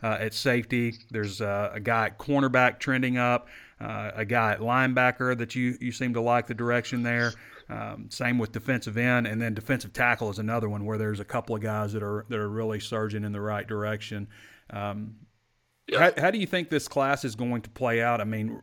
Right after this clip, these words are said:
Speaker 1: right now, they're, last I checked, they're ranked number third nationally, and everybody's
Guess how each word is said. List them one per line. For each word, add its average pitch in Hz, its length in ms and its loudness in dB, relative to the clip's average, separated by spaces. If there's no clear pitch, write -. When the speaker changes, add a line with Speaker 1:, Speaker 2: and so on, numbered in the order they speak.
Speaker 1:
right 123 240 0
now, 135 160 4
they're, 117 380 0
last 127 280 0
I 135 40 -10
checked, 131 320 0
they're 117 80 0
ranked 113 200 -2
number 107 160 -4
third 123 340 -2
nationally, 113 540 -2
and 107 140 -8
everybody's 127 600 2